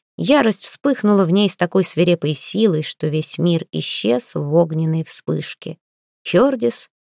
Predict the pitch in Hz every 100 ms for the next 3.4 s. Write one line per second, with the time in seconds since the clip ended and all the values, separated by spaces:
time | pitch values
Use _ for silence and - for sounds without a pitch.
0 | - 165 175 - 180 - - 170 160 170
1 | 285 - 170 165 170 - 294 320 269 202
2 | 170 170 143 175 - - 165 151 147 151
3 | 147 143 - _